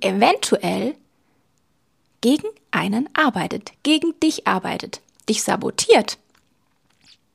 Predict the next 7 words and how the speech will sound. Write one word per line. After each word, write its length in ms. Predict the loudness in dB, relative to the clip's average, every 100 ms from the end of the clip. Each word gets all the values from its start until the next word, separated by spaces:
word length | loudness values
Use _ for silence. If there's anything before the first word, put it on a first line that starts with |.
| _ _ _ _ _
nicht 260 | 4 4 6
unbedingt 440 | 4 4 2 0
für 300 | 4 8 8
dich 420 | 8 4 0 -12 _ _ _ _
reagiert. 800 | 0 4 6 6 2 -6 -6 -14 -18 _ _ _ _ _ _ _ _ _ _ _ _ _ _ _ _ _ _ _
Und 260 | 2 2 4
das 580 | 4 6 6 4 -2